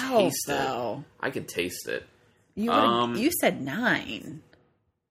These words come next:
Speaker 1: It's ju-, a Russian Imperial Stout.
Speaker 2: Yeah.
Speaker 1: Is all they say. Yeah,
Speaker 2: Read the,
Speaker 1: there's no
Speaker 2: read the
Speaker 1: frills.
Speaker 2: pairings on the side. I always love Adroit
Speaker 1: Yeah.
Speaker 2: Theory's pairings.
Speaker 1: Yeah, yeah, I do like that they do this. Okay, so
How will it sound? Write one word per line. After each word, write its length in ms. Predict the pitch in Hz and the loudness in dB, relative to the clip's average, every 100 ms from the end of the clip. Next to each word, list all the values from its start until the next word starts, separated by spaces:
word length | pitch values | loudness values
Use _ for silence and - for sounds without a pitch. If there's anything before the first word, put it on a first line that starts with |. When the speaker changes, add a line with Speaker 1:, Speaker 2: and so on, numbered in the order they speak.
| _ - | _ -2
Speaker 1:
It's 200 | 117 - | 0 4
ju-, 100 | 143 143 | 6 6
a 100 | 110 | 4
Russian 380 | 101 117 - 117 | 6 2 4 0
Imperial 380 | 101 107 90 85 | 4 4 4 0
Stout. 400 | - 65 57 - 165 | -2 -4 -4 -10 -4
Speaker 2:
Yeah. 300 | 262 330 254 - - | 0 0 0 -8 -8
Speaker 1:
Is 140 | 101 | -4
all 140 | 98 92 | -2 0
they 100 | 87 | -2
say. 340 | - 82 58 - - | 0 0 -2 -6 -6
Yeah, 160 | 107 104 | 2 4
Speaker 2:
Read 60 | |
the, 40 | 101 | 4
Speaker 1:
there's 200 | 98 - | 0 0
no 80 | 104 | 0
Speaker 2:
read 180 | 269 349 | 2 2
the 60 | |
Speaker 1:
frills. 160 | 95 208 | 2 4
Speaker 2:
pairings 300 | 180 170 165 | 4 2 -2
on 80 | 135 | -4
the 80 | |
side. 260 | 131 - - | 0 2 2
I 60 | 151 | 2
always 240 | 185 226 | 2 2
love 140 | 196 165 | 2 0
Adroit 240 | 156 151 | 2 2
Speaker 1:
Yeah. 100 | 98 | 4
Speaker 2:
Theory's 280 | 143 143 143 | 4 2 -2
pairings. 540 | - 147 131 - - 104 | 2 4 4 -2 -4 0
Speaker 1:
Yeah, 240 | 98 98 | 2 2
yeah, 180 | 90 98 | 0 2
I 120 | 104 | 2
do 200 | 107 107 | 2 -2
like 220 | 87 76 | -2 -4
that 140 | - 90 | -8 -4
they 120 | 69 | -4
do 200 | 73 65 | -4 -4
this. 200 | 71 78 - - - _ _ - | -4 -6 -10 -16 -20 _ _ -4
Okay, 240 | 110 107 | 2 2
so 220 | - 117 | 2 -2